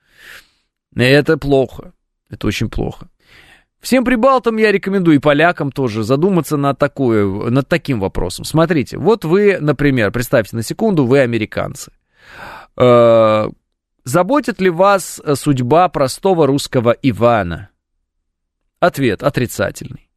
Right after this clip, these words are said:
А теперь с-, задайтесь вопросом, насколько поляк или латыш ценнее для американца, чем русский?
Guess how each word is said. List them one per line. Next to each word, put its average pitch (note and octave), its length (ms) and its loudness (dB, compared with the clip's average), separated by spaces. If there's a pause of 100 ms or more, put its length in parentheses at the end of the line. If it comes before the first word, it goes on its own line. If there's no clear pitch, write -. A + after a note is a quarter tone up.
(280)
А D3+ 100 0
теперь A3+ 280 2
с-, F#3 180 -6
задайтесь G3+ 540 0
вопросом, C#3 680 -2 (240)
насколько D#3+ 500 0
поляк E3+ 680 0 (260)
или C3 200 2
латыш C3 680 0 (160)
ценнее E3+ 500 0
для C3 180 2
американца, C#3 920 0 (140)
чем B2+ 280 0
русский? - 500 -6